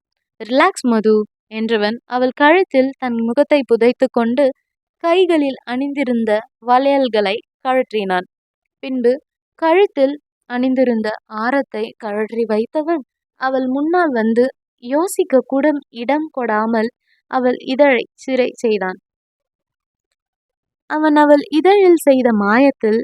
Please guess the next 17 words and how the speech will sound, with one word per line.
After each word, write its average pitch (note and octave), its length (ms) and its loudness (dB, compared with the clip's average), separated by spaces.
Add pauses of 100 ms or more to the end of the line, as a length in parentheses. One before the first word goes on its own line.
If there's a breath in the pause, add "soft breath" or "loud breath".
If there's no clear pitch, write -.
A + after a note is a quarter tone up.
(120)
தன் C#4+ 240 -6
கைகளைக் D#4+ 640 2
கொண்டு A#3 320 2 (180)
அவன் A3+ 300 -4
தலைமுடியை C4 720 2 (140)
இறுக்க C#4+ 360 -10
பிடித்தாள். F#3 480 -10 (680)
அவன் B3+ 220 -2
கை C4 260 2
முந்தானையை C#4 800 0
அகற்றி, A#3 540 -4 (240)
பின் C4+ 240 -10
இடையில் D4 500 -2
படிந்து A3+ 480 -2 (240)
கொசுவத்தை C#4+ 640 -4 (120)
அவிழ்க்க, G#3 400 -4 (540)
கையை D#4+ 340 0